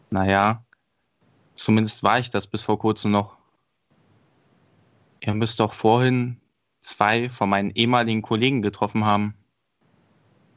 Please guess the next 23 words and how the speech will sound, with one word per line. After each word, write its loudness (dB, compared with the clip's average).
Die -8
sind -4
mir 0
auch 0
über 0
den 0
Weg 2
gelaufen. 0
Ich -12
hab -2
doch 0
schon 0
gehört 2
von -2
diesem 0
Jesus. 2
Immerhin 2
lebe 4
ich 0
nicht 0
hinterm 4
Mond. 2
Überall 2